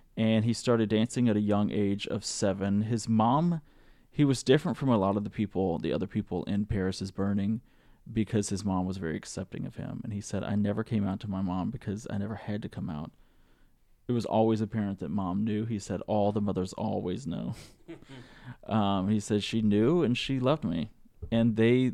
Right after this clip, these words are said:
lived together for her entire life since he was born. He took care of her.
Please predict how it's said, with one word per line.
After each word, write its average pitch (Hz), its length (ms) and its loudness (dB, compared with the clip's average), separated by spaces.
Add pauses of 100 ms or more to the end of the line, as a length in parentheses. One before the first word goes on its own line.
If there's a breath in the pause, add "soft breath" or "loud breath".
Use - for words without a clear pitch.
lived 113 300 2
together 101 420 0
for 104 120 -8
her 117 260 4
entire 92 400 0
life 76 500 -6 (920)
since 107 200 -2
he 90 60 -4
was 82 160 -6
born. 67 320 -6 (260)
He - 120 -8
took - 200 -4
care 80 220 -4
of - 80 -8
her. - 260 -8